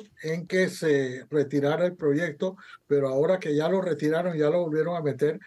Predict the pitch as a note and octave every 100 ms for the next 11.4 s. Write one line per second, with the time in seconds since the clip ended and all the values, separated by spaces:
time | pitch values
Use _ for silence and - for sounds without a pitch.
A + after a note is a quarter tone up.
0 | - - - C#3+ C3+ B2+ B2 A#2+ A#2+ A#2
1 | D3+ C3+ B2+ C3+ C#3+ C#3 E3+ D#3+ D3 C3
2 | - A#2+ B2 C3+ C3 B2+ D#3 C3+ A#2+ C3+
3 | D3+ D3 D3+ D3+ D3 - C3+ D3 - -
4 | - - D3 C#3 D3 F3+ D3 C3 C#3+ C#3+
5 | F#3 - D3+ C3 - - _ - D3 C3
6 | B2 B2+ C#3+ - - C#3 B2+ B2 A#2+ A#2
7 | A2 - A#2+ D3 C3+ C3+ B2 A2 D#3+ F3
8 | F#3 F3 F3+ F3+ F3 D#3 E3+ E3+ C#3+ D#3
9 | D#3 - - _ - D#3 C#3+ C3 D#3+ D3+
10 | D#3 D#3+ D3+ A#2 C#3+ C#3 C3+ C#3 C#3 C3+
11 | A2+ B2 A#2 A2